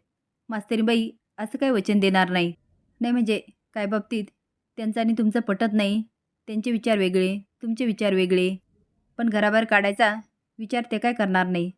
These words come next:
असलं काय करणार नाही." भुवनेश्वरी म्हणते, "दिसतं तसं नसतंय, विचारा मोठ्या मालकांना, तुमच्या बायकोने त्यासनी शब्द दिला की नाही? त्या सांगतील तेव्हाच तुम्हाला खरं वाटल. काय सुनबाई,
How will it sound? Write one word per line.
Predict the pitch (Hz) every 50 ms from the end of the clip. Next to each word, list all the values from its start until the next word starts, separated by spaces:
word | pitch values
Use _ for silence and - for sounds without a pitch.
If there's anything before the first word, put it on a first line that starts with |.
| _ _ _ _ _ _ -
असलं | 226 - - 262
काय | 254 254 247
करणार | 233 208 190 185 185 180 180
नाही." | 175 175 165 165 165 - _ _ _ _ _ _ _ _ _ -
भुवनेश्वरी | 220 208 202 202 - 240 208 208
म्हणते, | 220 226 214 226 208 202 214 233 226 _ _ _ _ _ _ _ - 214
"दिसतं | 196 226 214 - - 254 247 254
तसं | 233 - 262 240
नसतंय, | 214 196 190 - - 208 196 185 185 190 - _ _ _ _ _ _ _ _ _ _ _ -
विचारा | 233 233 277 269 269
मोठ्या | 262 240 214 202 226 208
मालकांना, | 202 190 190 - 202 196 196 190 190 185 190 185 - _ _ _ _ _ _ -
तुमच्या | 220 208 196 240 226
बायकोने | 208 202 190 185 - 214 214
त्यासनी | 202 - 196 185 185 - 226 220 208 208 220 - _ _ _ _ _ _ _ _
शब्द | - 240 220 202 208 233
दिला | 202 220 220 240 240 240 247
की | 240 247 262
नाही? | 226 202 180 175 170 160 - _ _ _ _ -
त्या | 240 233 220
सांगतील | - 226 196 208 202 202 233 220 220 226 220 _ _ _ _ _ _ -
तेव्हाच | 240 240 254 262 -
तुम्हाला | 247 226 226 226 220
खरं | - 226 196 196
वाटल. | 190 180 175 196 185 185 196 - _ _ _ _ _ _ _ -
काय | - 214 240
सुनबाई, | 247 - 240 220 214 202 196 190 202 202 202 214